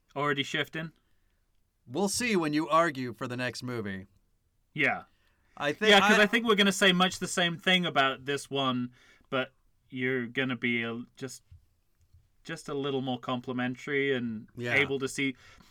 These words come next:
Speaker 1: I think you're gonna give it the benefit of the doubt where I'm gonna come down hard on it. I think that's gonna be it, really.
Speaker 2: Right.
Speaker 1: Uh,
Speaker 2: 'Cause there's a few things in this movie that I like.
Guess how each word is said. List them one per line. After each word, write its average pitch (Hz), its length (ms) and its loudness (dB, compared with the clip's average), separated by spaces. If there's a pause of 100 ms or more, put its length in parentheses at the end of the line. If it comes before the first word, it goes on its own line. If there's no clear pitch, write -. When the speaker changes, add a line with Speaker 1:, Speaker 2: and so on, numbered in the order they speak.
(340)
Speaker 1:
I 175 60 0
think 208 100 6
you're 190 100 6
gonna 180 140 6
give 165 200 6
it 151 80 -4
the 147 80 -2
benefit 151 380 0
of 135 80 -2
the 131 120 -2
doubt 143 300 4
where 127 200 2
I'm 131 220 2
gonna 120 180 -2
come 127 240 -4
down 117 200 -2
hard 127 260 0
on 107 100 -6
it. 104 80 -6
I 107 40 -8
think 117 140 -8
that's 113 100 -14
gonna 113 140 -10
be 104 160 -8
it, 107 240 -6
really. 98 420 -12 (340)
Speaker 2:
Right. 110 280 -6 (2500)
Speaker 1:
Uh, 95 480 -10
Speaker 2:
'Cause 120 160 -10
there's 151 180 -6
a 135 80 -4
few 226 380 -4
things 160 340 -2
in 143 100 -6
this 131 220 -8
movie 120 300 -6
that 107 120 -4
I 101 120 -2
like. 101 420 -6